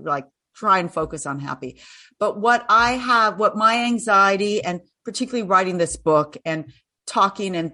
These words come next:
thinking and interviewing so many people about anxiety, it's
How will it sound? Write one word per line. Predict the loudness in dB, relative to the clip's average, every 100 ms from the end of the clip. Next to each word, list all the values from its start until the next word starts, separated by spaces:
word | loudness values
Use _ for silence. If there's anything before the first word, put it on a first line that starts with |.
| _
thinking | -2 -2 -4 -6 -6
and | -6
interviewing | -6 -6 -4 -6
so | -6 -8
many | -8 -8
people | -8 -4 -4
about | 0 2 2 -2
anxiety, | -8 -4 -2 -2 -2 -6 -10 _ _ _ _
it's | -4 -4 -6